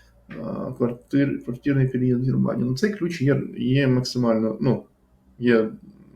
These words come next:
максимально релевантним. Е, грузоперевозки Германії. От грузоперевозки не є релевантним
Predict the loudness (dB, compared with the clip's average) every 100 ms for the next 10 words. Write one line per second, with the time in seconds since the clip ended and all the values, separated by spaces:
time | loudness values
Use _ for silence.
0 | -20 -14 -12 -4 -2 -2 0 2 4 4
1 | 2 0 -4 -4 _ -20 -20 -20 _ _
2 | _ _ -8 -4 -2 0 0 0 0 0
3 | 2 2 2 0 -2 -4 -10 -10 -4 0
4 | 0 2 4 4 2 0 0 2 2 0
5 | -2 0 0 0 -2